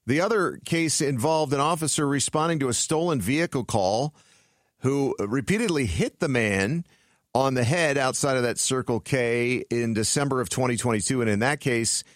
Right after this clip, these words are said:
the Office of Accountability and Transparency, uh, monitoring report indicated a deeper line of questioning was needed about why the officer decided to continue striking after the citizen was pinned underneath him. O A T also criticized investigators for not watching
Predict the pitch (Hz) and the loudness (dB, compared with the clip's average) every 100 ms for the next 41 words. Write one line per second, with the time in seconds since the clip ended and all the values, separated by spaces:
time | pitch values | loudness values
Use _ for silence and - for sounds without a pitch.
0 | _ _ - 123 120 113 104 - 135 123 | _ _ -2 0 0 -2 -2 0 0 0
1 | 127 127 123 104 - 123 120 - 135 131 | 0 0 0 0 0 0 0 0 0 0
2 | 117 110 107 107 - - 101 92 82 120 | 0 0 0 0 -2 -2 0 0 0 0
3 | 135 - 123 104 95 117 107 123 113 131 | 0 0 -2 -2 -2 -2 0 -2 -2 -2
4 | 117 107 98 80 151 170 156 135 135 120 | 0 0 -2 -2 -2 0 0 2 0 -2
5 | - 151 - 127 104 85 113 123 113 110 | -2 -2 -2 -2 0 0 0 0 0 0
6 | 92 120 135 120 127 131 120 117 107 - | 0 0 0 2 0 0 -2 -2 -2 -6
7 | - - - 110 147 147 143 107 120 110 | -20 -14 -4 0 2 2 0 -4 -4 -4
8 | - 165 170 143 - - 143 165 180 113 | -2 -2 0 0 0 -2 0 0 0 -2
9 | 104 113 110 101 101 135 117 - 113 110 | 0 0 -2 -2 -2 0 0 -2 -2 -2
10 | - - 117 110 - 104 110 147 190 - | -4 -4 -2 -2 -2 0 0 0 0 -2
11 | 117 - - _ _ _ _ _ _ - | -4 -6 -16 _ _ _ _ _ _ 0
12 | 117 117 - 127 117 120 135 131 117 107 | 0 0 0 0 2 0 0 0 0 -2
13 | 123 117 104 113 107 101 110 - 113 110 | -2 0 0 0 0 0 -2 -2 -2 -2
14 | 110 107 - 95 120 139 139 | 0 -2 -2 -2 -2 0 -2